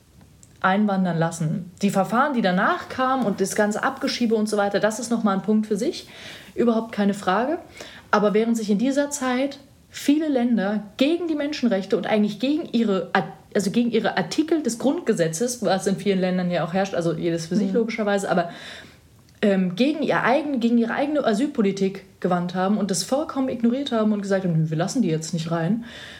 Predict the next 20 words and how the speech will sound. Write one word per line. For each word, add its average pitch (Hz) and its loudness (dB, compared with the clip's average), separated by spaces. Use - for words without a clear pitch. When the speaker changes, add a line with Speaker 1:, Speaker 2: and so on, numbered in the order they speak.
Speaker 1:
ähm, 107 0
war 196 2
sie 196 0
die 202 0
ein-, 240 0
oder 208 2
war 202 0
sie 208 0
eine 214 4
der 180 -2
wenigen, 285 0
die 202 -2
daran 196 2
festgehalten 170 -2
hat 151 -6
und 190 2
die 202 4
an 196 0
diesem 180 2
Wertekodex, 254 0